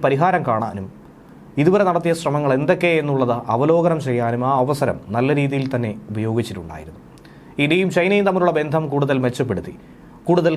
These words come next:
കരുത്തുള്ളതാക്കി മുന്നോട്ട് പോകാനുള്ള വഴികളാണ് ഇതിലൂടെ ഉണ്ടായിരിക്കുന്നത്.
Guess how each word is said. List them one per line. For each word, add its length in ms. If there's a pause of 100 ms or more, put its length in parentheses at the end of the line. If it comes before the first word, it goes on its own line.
കരുത്തുള്ളതാക്കി 760 (300)
മുന്നോട്ട് 400
പോകാനുള്ള 480 (240)
വഴികളാണ് 640 (140)
ഇതിലൂടെ 320 (160)
ഉണ്ടായിരിക്കുന്നത്. 600